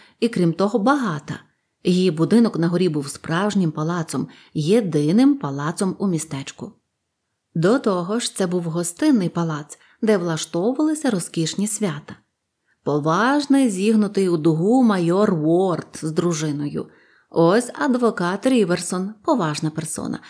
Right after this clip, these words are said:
що недавно приїхав сюди здалеку. Ось місцева красуня в супроводі зграйки гарненьких дівчаток, виряджених у батист і стрічки. Ось юні клерки,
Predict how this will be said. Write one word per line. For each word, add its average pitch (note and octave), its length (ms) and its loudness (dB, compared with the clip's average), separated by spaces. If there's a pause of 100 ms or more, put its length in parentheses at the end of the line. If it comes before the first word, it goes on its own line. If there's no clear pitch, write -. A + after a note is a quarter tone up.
(180)
що - 200 0
недавно F3 420 0
приїхав F3+ 460 -2
сюди G3 260 0
здалеку. D3+ 540 -4 (560)
Ось A3+ 580 2
місцева G#3 580 0
красуня B3+ 840 2
в B3+ 80 -6
супроводі G3 640 2
зграйки G3 600 0
гарненьких F3 580 0
дівчаток, D#3 640 -6 (360)
виряджених F#3 760 2
у F#3 120 4
батист D#3+ 800 0
і G3+ 100 0
стрічки. E3+ 600 -4 (640)
Ось G3 460 0
юні E3 300 -2
клерки, F#3+ 600 -8